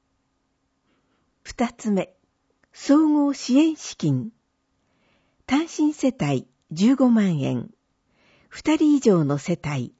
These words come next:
二十万円。原則三ヶ月以内。市社会福祉協議会。電話、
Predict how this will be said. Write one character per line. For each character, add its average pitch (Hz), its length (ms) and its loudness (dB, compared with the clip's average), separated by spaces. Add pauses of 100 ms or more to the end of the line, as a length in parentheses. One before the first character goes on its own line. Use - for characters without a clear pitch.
二 175 160 2
十 247 240 2
万 190 280 0
円。 123 300 -6 (960)
原 233 200 6
則 202 560 -4
三 277 260 0
ヶ 294 140 -2
月 269 300 0
以 208 140 4
内。 127 320 -2 (1400)
市 - 400 -6
社 226 200 -2
会 320 200 -4
福 - 220 -6
祉 - 160 -6
協 254 240 4
議 233 140 2
会。 139 380 -6 (840)
電 202 300 4
話、 180 220 -2